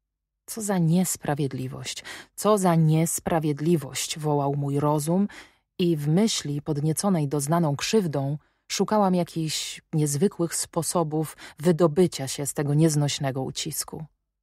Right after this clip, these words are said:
Przemyśliwałam, czy by nie uciec, a gdyby to okazało się niemożliwe, żeby już ani nie jeść,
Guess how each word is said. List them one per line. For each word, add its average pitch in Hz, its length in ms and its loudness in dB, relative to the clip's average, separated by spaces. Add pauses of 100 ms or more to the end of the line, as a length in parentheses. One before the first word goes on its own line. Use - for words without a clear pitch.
(380)
Przemyśliwałam, 170 1080 4
czy 175 120 -4
by 190 120 4
nie 196 160 4
uciec, - 640 -4 (380)
a 175 80 0
gdyby 180 280 4
to 196 140 0
okazało 170 460 2
się 156 140 -4
niemożliwe, 151 760 2 (420)
żeby 175 240 2
już 151 280 0
ani 214 300 6
nie 180 260 6
jeść, 156 480 -2